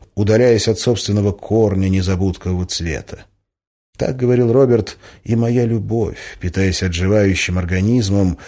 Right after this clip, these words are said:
приращивает плоть к небесному прообразу любимой». Намереваясь отпраздновать после несколькодневного дезертирства своё возвращение в сумрак,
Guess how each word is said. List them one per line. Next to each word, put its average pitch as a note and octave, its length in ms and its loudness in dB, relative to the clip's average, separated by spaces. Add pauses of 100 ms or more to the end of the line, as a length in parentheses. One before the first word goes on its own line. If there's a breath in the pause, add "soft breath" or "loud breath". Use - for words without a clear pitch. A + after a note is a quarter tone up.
(160 loud breath)
приращивает A2 800 0
плоть C#3 560 -4 (280)
к - 100 -12
небесному F#2+ 760 0
прообразу F2 640 -2
любимой». D#2 560 -10 (1400)
Намереваясь G3 460 8
отпраздновать F3 680 2
после C#3+ 260 4
несколькодневного C3 920 2
дезертирства A#2 720 0
своё A2+ 280 2
возвращение A2 720 0
в - 80 -6
сумрак, D3+ 640 -2